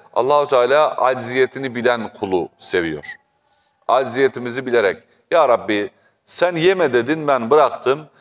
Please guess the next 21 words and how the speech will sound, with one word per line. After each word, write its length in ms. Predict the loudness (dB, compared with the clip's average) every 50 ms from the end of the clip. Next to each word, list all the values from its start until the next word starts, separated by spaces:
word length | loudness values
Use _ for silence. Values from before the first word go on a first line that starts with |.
| _ _
Sen 240 | -6 -2 -2 0 0
şimdi 520 | 0 -2 -2 -4 -2 0 2 2 2 0 -2
serbest 540 | -2 0 0 0 2 0 -2 -2 -4 -6
bıraktın 380 | -2 -2 -2 -2 -2 -8 -10 -2
ya 200 | 2 2 4 4
Rabbi, 300 | 2 0 0 -4 -8 -4
ye 200 | -2 -2 0 2
dedin, 360 | 2 0 0 0 -4 -6 -8 -8
izin 320 | -6 -4 -4 -4 -2 0
verdin. 460 | 2 2 2 2 2 0 -2 -4 -6 -12 _ _ _ _ _ _ _ _ _ -4
Ben 100 | -2 0
aciz 400 | 2 2 2 2 0 -2 -4 -4
bir 80 | -6 -4
kulum, 380 | -4 -2 0 0 0 -2 -4 -10 _ _
çok 200 | -4 -2 0 2
acıktım, 520 | 2 0 0 -2 -6 -6 -6 -6 -6 -6 -10 _ _ _
dayanamıyorum, 720 | 0 0 0 0 -2 -4 -2 0 0 0 0 0 -4 -8 -14 _ _ _ _ _ _
hemen 300 | -6 -4 -2 -2 -2 0
yemeye 380 | 0 0 0 2 2 0 2 2
başlıyorum." 560 | 2 0 0 -2 0 2 4 4 4 2 -2 -6 _ _ _
dersek 400 | 0 2 2 0 0 -2 -4 -4